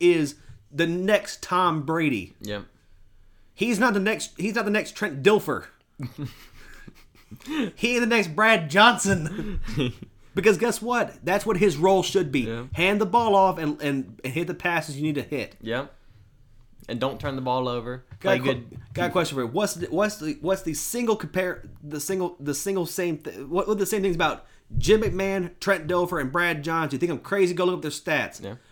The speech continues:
Speaker 1: What is the same thing that all three men are have in common?
Speaker 2: One Super Bowl.
Speaker 1: One Super Bowl. And what was their jobs?
Speaker 2: Knew their role. Hand the ball off.
Speaker 1: Hand the freaking ball off.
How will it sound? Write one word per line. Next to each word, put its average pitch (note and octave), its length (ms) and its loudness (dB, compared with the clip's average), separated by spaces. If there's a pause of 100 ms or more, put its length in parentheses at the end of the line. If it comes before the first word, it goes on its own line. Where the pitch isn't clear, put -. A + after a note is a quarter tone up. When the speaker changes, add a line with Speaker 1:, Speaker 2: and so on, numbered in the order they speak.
(120)
Speaker 1:
What F#3 180 2
is D#3 80 0
the D3 100 2
same G#3+ 360 -2
thing G#3 180 0
that - 160 -4
all F#3 220 0
three F#3 260 0
men E3+ 340 -2 (220)
are E3 420 0
have E3+ 200 -2
in E3+ 60 -2
common? C#3 380 -2 (140)
Speaker 2:
One A2 200 -4
Super B2+ 200 -6
Bowl. F2+ 200 -12 (240)
Speaker 1:
One G#3 200 4
Super G#3+ 220 0
Bowl. A#2+ 160 0
And B2+ 100 -2
what F#3+ 80 4
was F#3+ 120 2
their F3+ 80 0
jobs? D#3 460 -2 (120)
Speaker 2:
Knew A2+ 180 -2
their C3 140 0
role. G#2 420 0
Hand A#2 220 -2
the - 40 -4
ball C3 300 2
off. - 60 0
Speaker 1:
Hand C#4+ 320 0
the C4 60 2
freaking C#4+ 460 -4
ball B3+ 320 0
off. E3 400 -2